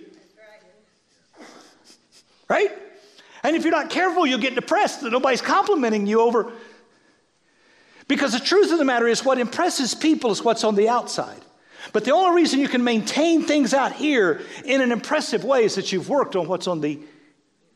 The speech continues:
inside. It's the character of Charles that's really good. It's the character of Terry that's really good.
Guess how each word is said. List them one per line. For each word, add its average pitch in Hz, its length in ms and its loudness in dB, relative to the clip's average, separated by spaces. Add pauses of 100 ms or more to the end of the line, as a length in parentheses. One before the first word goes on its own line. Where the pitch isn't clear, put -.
inside. 127 540 -8 (880)
It's 214 200 -2
the 254 80 -4
character 262 480 0
of 190 100 -2
Charles 269 480 0
that's - 180 -6
really 151 520 0
good. 135 420 -2 (880)
It's 220 180 -2
the 262 100 -4
character 311 500 0
of 185 100 0
Terry 156 380 -2
that's - 240 -8 (240)
really 147 500 0
good. 123 400 -4